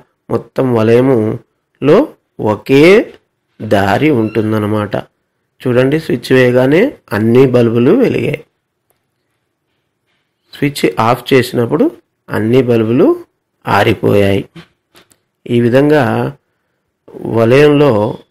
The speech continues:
అన్ని బల్బులు వెలిగాయి. శ్రేణి సంధానంలో విద్యుత్ జనకం నుండి అన్ని బల్బులు ఒకే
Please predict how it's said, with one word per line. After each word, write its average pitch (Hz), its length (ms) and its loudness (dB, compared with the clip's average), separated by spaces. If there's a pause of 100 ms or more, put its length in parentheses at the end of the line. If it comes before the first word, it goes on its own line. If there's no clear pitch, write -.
(440)
అన్ని 117 280 4 (120)
బల్బులు 120 360 2 (120)
వెలిగాయి. 120 360 -4 (1400)
శ్రేణి 120 460 0
సంధానంలో 120 640 0 (420)
విద్యుత్ 123 380 -2
జనకం 123 420 -2
నుండి 127 240 0 (500)
అన్ని 110 380 -2
బల్బులు 127 380 0 (560)
ఒకే 135 280 -2